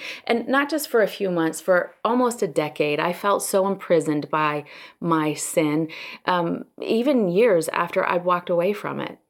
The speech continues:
the shame haunted me. It became an incredible barrier in my intimacy with my husband, mostly emotional. I wasn't free.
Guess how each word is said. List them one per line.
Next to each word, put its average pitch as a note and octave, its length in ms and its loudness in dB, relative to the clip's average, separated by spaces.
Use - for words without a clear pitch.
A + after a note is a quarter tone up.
the E3+ 80 4
shame F3+ 460 2
haunted C#3+ 420 -6
me. - 300 -12
It F#3 80 -2
became A#3 260 4
an G3 140 0
incredible F#3 680 0
barrier E3+ 380 4
in D#3+ 120 -4
my D#3+ 200 -8
intimacy F#3 680 -2
with D3 140 -2
my D#3+ 120 -2
husband, D#3 680 -2
mostly F#3+ 300 0
emotional. D#3 680 -2
I F3 40 0
wasn't F3 320 0
free. C#3 360 -8